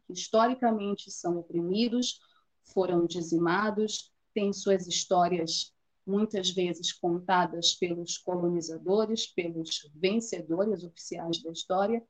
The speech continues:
e que agora, né, tão podendo ter espaço, né, estão ocupando espaços, isso é muito importante, né, pra eles próprios falarem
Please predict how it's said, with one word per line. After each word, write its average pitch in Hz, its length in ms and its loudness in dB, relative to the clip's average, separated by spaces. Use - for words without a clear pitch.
e 277 180 4
que - 140 -2
agora, 240 600 6
né, 196 360 -2
tão 233 180 4
podendo 220 600 -2
ter 220 340 0
espaço, 226 880 -2
né, 196 220 -4
estão 202 320 -4
ocupando 233 680 4
espaços, 196 720 -2
isso 185 240 -8
é - 20 -2
muito 220 420 6
importante, 190 840 0
né, 208 140 0
pra 220 460 2
eles 320 400 4
próprios 214 760 -2
falarem 196 560 2